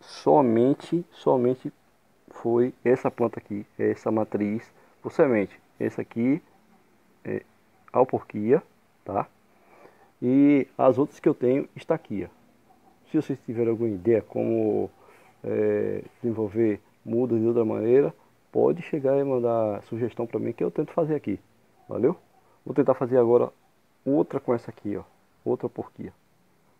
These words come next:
Só que da fa-, maneira que eu falei, vou juntar os dois, os dois vasos, duas partes do vaso pet e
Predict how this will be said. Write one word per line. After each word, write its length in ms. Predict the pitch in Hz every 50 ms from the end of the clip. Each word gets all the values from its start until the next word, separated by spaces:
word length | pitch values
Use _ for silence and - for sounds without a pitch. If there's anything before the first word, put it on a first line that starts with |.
| _ _ -
Só 140 | - - 123
que 280 | 120 - 127 117 107 - -
da 120 | - 120
fa-, 120 | - 123 -
maneira 360 | 113 113 113 113 117 120 -
que 60 | -
eu 40 | 165
falei, 380 | - 196 - - 101 95 90 - _ _ _ _ _ _
vou 120 | _ 110 107
juntar 300 | - 117 107 - 110 107
os 140 | 110 101 95
dois, 460 | 104 110 131 143 139 - - - _ _ _ _ _ _ _ _ _ _ _ -
os 80 | 113 98
dois 240 | 117 139 143 117
vasos, 400 | 95 90 92 107 110 110 110 98
duas 220 | 101 107 110 117 -
partes 240 | - 123 117 107 -
do 80 | 117
vaso 420 | 98 101 110 110 110 104 104 107 98 _ _ _ _ _
pet 380 | 113 110 113 127 - - - _ _ _ _ _ _ _ _ _ _ _ _
e 300 | 123 127 143 160 170